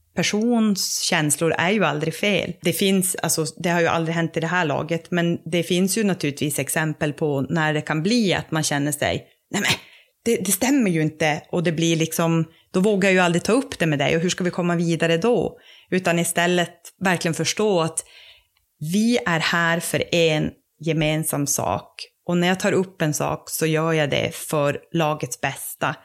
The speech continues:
Inte för att hoppa på dig, utan för att förstå dig bättre. För att jag fungerar på ett visst sätt och du fungerar på ett annat sätt. Och det är så otroligt viktigt att man har den kommunikationen och tilliten, så det inte blir,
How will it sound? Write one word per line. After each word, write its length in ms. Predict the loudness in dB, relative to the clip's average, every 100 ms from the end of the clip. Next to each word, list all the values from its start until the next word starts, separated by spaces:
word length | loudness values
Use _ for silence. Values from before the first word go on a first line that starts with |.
| _
Inte 440 | 0 2 2 0 -2
för 120 | 0
att 80 | -2
hoppa 240 | -4 -4
på 320 | -2 0 0
dig, 340 | 0 0 0 0
utan 420 | -2 -2 -2 -4 _ -4
för 80 |
att 140 | -4 -2
förstå 560 | -2 -2 0 0 2
dig 280 | 0 0 -2 -4
bättre. 400 | -6 -8 -6 -6
För 200 | 0 0
att 380 | 0 -4 -20 -20 -20 -20 -20 _ _
jag 380 | -2 2 2 0
fungerar 380 | -2 0 2 0
på 400 | -2 -2 -2 -6 -20 _ _
ett 160 | -6 -2
visst 240 | -2 -2
sätt 300 | -2 -4 -2
och 80 | -4
du 120 | -2
fungerar 400 | -2 -2 0 0
på 160 | -2 -4
ett 200 | -4 -4
annat 360 | -2 0 -2
sätt. 260 | -4 -6 -8 _ _ _ _ _
Och 80 | -6
det 40 | -4
är 40 |
så 120 | -4
otroligt 640 | -8 -10 -2 0 0 -2 -4
viktigt 320 | -6 -6 -4
att 140 | -4
man 140 | -2 -2
har 220 | 0 0
den 160 | -2
kommunikationen 840 | -6 -4 -4 -4 -6 -4 -2 -2 -2
och 80 |
tilliten, 560 | -4 -4 -2 -4 -4 -6
så 100 | -2
det 80 | -2
inte 160 | -2
blir, 340 | -2 0 0